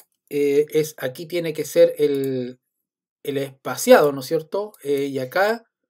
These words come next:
menos seiscientos. Entonces ahí podemos ver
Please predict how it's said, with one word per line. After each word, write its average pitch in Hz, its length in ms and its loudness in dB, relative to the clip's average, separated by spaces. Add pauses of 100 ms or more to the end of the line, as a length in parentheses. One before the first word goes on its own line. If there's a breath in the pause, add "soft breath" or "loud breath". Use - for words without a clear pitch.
(520)
menos 170 360 0
seiscientos. 185 920 -2 (3250)
Entonces 143 460 -8
ahí 156 220 -6
podemos 156 340 2
ver 214 380 2